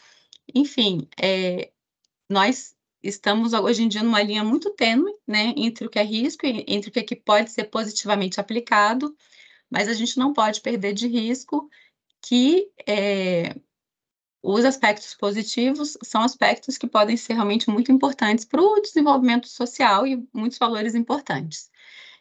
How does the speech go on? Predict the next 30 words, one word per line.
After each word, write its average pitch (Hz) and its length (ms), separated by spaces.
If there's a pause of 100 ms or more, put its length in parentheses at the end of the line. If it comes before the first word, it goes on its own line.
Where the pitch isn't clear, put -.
(140)
E 311 200
o 320 160
que 381 160
que 480 240 (120)
realmente 269 340
tem 247 100
um 247 40
papel 240 260
muito 320 280
grande 247 400
pra 233 680 (280)
dizer 202 440
em 262 140
que 277 160
lo-, 320 280
em 202 60
que - 160
lado 254 320
da 254 120
balança 220 380
a 214 40
gente 214 260
tá, 165 340
se - 180
tá 180 120
pro 196 240
lado 185 220
do 185 100
risco, 233 540
lado 190 360